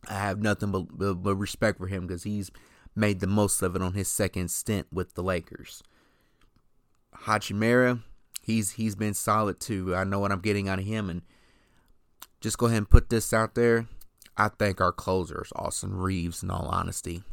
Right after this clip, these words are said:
I believe Austin Reaves is that dude that can go and get you a bucket, who's not afraid of the big,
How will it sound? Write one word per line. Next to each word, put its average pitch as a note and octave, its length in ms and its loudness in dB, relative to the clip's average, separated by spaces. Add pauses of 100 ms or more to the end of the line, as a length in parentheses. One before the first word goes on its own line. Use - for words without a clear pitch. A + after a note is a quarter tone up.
(1080)
I B2 80 -2
believe G2+ 380 0
Austin G2+ 440 0
Reaves G2+ 480 -2
is F#2 300 -6
that F2+ 240 -6
dude F#2 320 -2
that F2 260 -6
can - 260 -12 (100)
go F#2+ 200 2
and F#2 80 -6
get E2+ 240 -6
you - 80 -8
a - 20 -8
bucket, F2+ 380 -8
who's F#2+ 200 -10
not F2+ 140 -4
afraid F2+ 280 -6
of - 80 -16
the - 100 -12
big, E2+ 240 -8